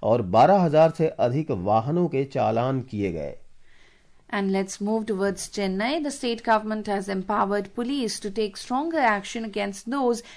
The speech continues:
Speaker 2: absconding and evading despite court warrants. The government has extended Section three five six of the Bharatiya Nagrik Suraksha Sanhita to anyone against whom a court has published a written proclamation under Section eighty-four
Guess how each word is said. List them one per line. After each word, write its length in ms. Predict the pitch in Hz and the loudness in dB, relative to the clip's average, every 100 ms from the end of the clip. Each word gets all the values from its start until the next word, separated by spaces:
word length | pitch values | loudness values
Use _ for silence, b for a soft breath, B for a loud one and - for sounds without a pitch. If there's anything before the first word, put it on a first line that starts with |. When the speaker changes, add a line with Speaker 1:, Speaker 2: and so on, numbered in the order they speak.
| B | B
Speaker 2:
absconding 720 | 202 196 - 254 294 285 208 170 | -8 -6 -6 -2 -2 -2 -4 -4
and 240 | 214 240 196 | -6 -6 -6
evading 440 | 180 220 214 220 | -2 -2 -2 -4
despite 580 | 185 185 - 269 247 - - | -4 -8 -4 -2 -2 -4 -2
court 260 | 175 170 - | -2 -2 -4
warrants. 580 | 190 190 170 165 - - B B - | -2 0 -2 -6 -10 -16 B B -8
The 60 | 175 180 180 - | -8 -8 -14 -4
government 460 | - 180 185 240 302 | 2 2 2 -4 0
has 220 | 254 202 | 0 0
extended 480 | 196 - 196 202 214 | -4 -4 -2 0 -2
Section 460 | - 196 - 208 196 | -4 -6 -4 -6 -8
three 300 | - 294 302 | -6 -6 -2
five 340 | 254 226 226 | 0 2 0
six 360 | - 339 254 - 190 | -4 -4 -4 -6 -6
of 80 | 202 | -2
the 100 | 190 180 | -2 0
Bharatiya 600 | 208 262 - 302 277 226 202 | 2 2 -2 -4 -4 -2 0
Nagrik 420 | 226 254 247 226 | 0 0 -6 -6
Suraksha 440 | - 196 196 - 165 170 | -4 -2 -2 -4 -4 -2
Sanhita 420 | 202 208 202 226 240 B B B 240 | -4 -4 2 2 2 B B B -6
to 80 | - 277 | -2 -2
anyone 480 | 339 339 226 165 - - 196 | 0 0 0 -2 -6 -10 -2
against 360 | 214 214 214 - | 0 0 -4 -2
whom 240 | 247 240 | 0 0
a 100 | - 214 - | -2 -6 -4
court 240 | 302 330 | -4 -2
has 160 | 269 226 - | -4 -4 -2
published 380 | 208 190 202 - | -2 -2 -4 -4
a 120 | 190 175 | -6 -4
written 400 | 208 302 339 330 233 | -4 -4 -4 -4 -4
proclamation 680 | 202 196 196 202 196 208 202 B B | -4 -2 -2 -2 -4 -8 -8 B B
under 240 | 208 202 196 | -2 -2 -2
Section 400 | 202 190 202 196 | -4 -4 -6 -6
eighty-four 480 | 262 269 269 - | -6 -6 -6 0